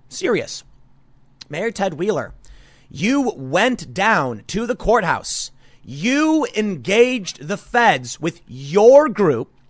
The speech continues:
and then called it urban warfare. Dare I say, you started it. And yes, I truly believe Mayor Ted Wheeler of Portland, the government, is trying to make things as bad as possible.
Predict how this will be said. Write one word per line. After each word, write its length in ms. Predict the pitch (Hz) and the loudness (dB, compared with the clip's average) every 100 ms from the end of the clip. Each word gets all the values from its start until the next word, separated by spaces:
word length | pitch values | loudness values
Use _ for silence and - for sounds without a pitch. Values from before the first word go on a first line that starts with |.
| - - - | -20 -20 -4
and 200 | 208 208 | -2 2
then 240 | 214 214 | 0 0
called 400 | - - 214 254 | -4 4 4 4
it 100 | 254 - | -2 2
urban 400 | 233 196 214 196 | 2 4 0 4
warfare. 500 | 214 247 - 175 156 | 4 4 2 0 0
Dare 400 | 127 156 202 - | -2 -4 -2 0
I 220 | - 190 | -2 -2
say, 420 | 165 - 214 214 - _ | -6 -6 -4 -4 -8 _
you 440 | 117 120 202 330 277 | -20 -4 0 2 0
started 560 | - - 285 302 131 | 0 2 4 2 -4
it. 200 | 101 - - - - - - - - - - | -12 -20 -20 -20 -20 -20 -20 -20 -20 -18 -2
And 180 | 190 | 0
yes, 400 | 220 262 - - - | 2 2 0 -8 -2
I 160 | 135 190 | 0 0
truly 420 | - 202 214 233 | -2 -2 0 0
believe 440 | 185 208 202 151 | -2 -2 0 -4
Mayor 240 | 135 160 190 | 0 0 0
Ted 240 | 180 190 | 0 -2
Wheeler 340 | 170 143 117 - | -2 -6 -8 -6
of 180 | 143 165 | -6 -4
Portland, 440 | 170 214 160 120 - | 2 2 2 -8 -6
the 80 | 143 | 0
government, 420 | 208 175 131 - - - - | 2 0 -4 -10 -20 -20 -4
is 220 | 175 - | -2 -2
trying 680 | - - 147 175 196 233 240 | -8 -12 0 2 4 0 -6
to 160 | - 208 | -6 -6
make 320 | 185 170 185 | 0 0 -2
things 420 | - 170 151 147 - | -2 0 0 -6 -6
as 220 | 139 117 | -6 -6
bad 440 | 104 131 143 143 | -4 0 2 0
as 360 | - 127 123 117 | -2 -4 -4 -6
possible. 560 | - 151 147 131 101 | -2 -2 -2 -6 -10